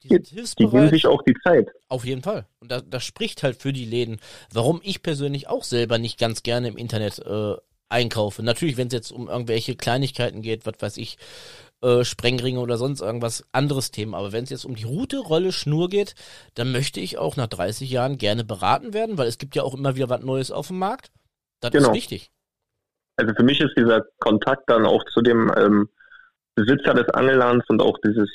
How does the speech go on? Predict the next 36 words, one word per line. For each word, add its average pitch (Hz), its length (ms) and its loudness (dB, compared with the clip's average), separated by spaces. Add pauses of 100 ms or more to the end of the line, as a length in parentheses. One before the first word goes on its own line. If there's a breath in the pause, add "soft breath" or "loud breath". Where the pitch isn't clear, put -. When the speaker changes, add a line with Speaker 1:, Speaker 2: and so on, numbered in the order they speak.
(140)
Speaker 2:
ähm, 101 460 2 (1000)
Fachwissen, 147 540 4
was 117 160 4
er 117 160 4
mir 127 140 6
dann, 117 280 4 (360)
wenn 113 160 2
er 113 80 4
die 117 80 4
Produkte 127 400 2
verkauft, 127 400 2
kennt 123 240 2
er 117 80 4
die 107 80 6
natürlich 101 500 2
auch. - 240 -2 (1800)
Und 110 120 6
er 113 100 4
kann 127 180 2
mich 123 140 4
da, 110 280 2
ich, 123 140 2 (200)
ich - 160 2
brauche 151 300 6
immer, 131 360 4
ich 123 140 2
sag 123 140 4
immer, 123 120 4
ich - 80 -4
brauche 123 220 4
ein 104 160 2
greifbar. 98 600 2 (1200)
Speaker 1:
Ja, 160 120 -8 (420)
absolut. 117 120 -4 (260)
Speaker 2:
Dieses - 80 -18 (120)
Persönliche. 120 800 4